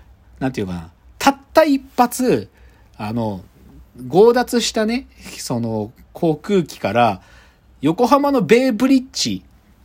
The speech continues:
をボーンってミサイルで撃ち落とすだけで、日本が、国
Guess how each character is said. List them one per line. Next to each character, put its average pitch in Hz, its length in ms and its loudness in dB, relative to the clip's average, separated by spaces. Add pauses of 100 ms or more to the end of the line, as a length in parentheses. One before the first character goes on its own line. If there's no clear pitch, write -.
(140)
を 131 180 -2
ボ 139 160 4
ー 202 260 4
ン - 20 4
っ 190 60 2
て 113 120 -6 (340)
ミ 135 100 -2
サ 208 220 6
イ 165 60 4
ル 113 60 -2
で 95 180 -6 (120)
撃 135 120 -4
ち - 160 -2
落 202 120 4
と 214 140 2
す - 260 -2
だ 113 160 -2
け 156 160 2
で、 113 280 0 (320)
日 165 120 2
本 226 220 4
が、 104 300 0 (680)
国 302 180 2